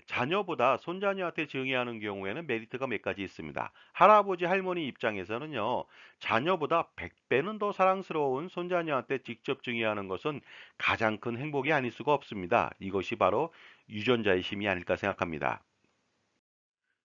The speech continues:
그리고 또 자녀한테 증여한 이후에 자녀가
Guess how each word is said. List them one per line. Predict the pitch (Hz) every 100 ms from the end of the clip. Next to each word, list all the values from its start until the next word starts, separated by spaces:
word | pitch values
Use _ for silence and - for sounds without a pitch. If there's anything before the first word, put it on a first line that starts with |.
| _ -
그리고 | 170 220 247
또 | 139 165 87 -
자녀한테 | - 127 170 240 240 254 247
증여한 | 165 143 143 156 147
이후에 | 117 104 101 95 80 127
자녀가 | - 110 139 165 107 127